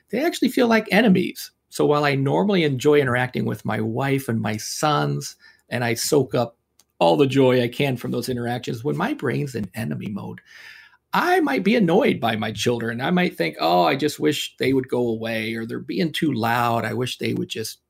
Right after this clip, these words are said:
you know, stop talking." So our brain goes into this kind of problem-solving mode. We don't really want to listen to what others feel.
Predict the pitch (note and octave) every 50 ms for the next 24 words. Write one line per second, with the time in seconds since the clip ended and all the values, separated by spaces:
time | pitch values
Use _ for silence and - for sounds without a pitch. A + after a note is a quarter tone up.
0 | _ - - A#2 A2 A#2 A#2 - - A#2+ A#2+ - - - - - G#2 A2 - -
1 | G2 G2+ G#2+ A2 G#2+ G#2+ - _ - - - - - - _ _ - - E3+ E3
2 | E3 E3 D#3+ D3 C3+ - D3 D#3 E3 F3 F#3 F3+ F3 D#3+ D3+ D3 - - _ -
3 | - - C3 C#3+ D3 C#3 C#3+ C#3+ C#3 C#3 B2+ B2+ - - - C#3+ C3+ B2+ A#2+ -
4 | - - - - B2+ A#2+ B2 A#2+ A#2+ A#2 A2+ - - - A2 A2+ A2 A2 A2 G#2+
5 | G#2+ G#2+ G#2+ G#2+ G#2+ A2 A2 G#2+ G#2+ G#2+ - - _ - C#3 D3 F3 G#3 F#3+ F#3
6 | E3+ F3+ E3+ E3 D#3+ D#3 D3 C3+ C3+ D#3 D3+ C#3+ C3 B2 B2 B2+ - - - A#2+
7 | A#2 F#2+ A2 A#2 A2+ A2 A2 A2 A2 A2 - - - - - A2 G#2 A2 A2 B2
8 | A#2+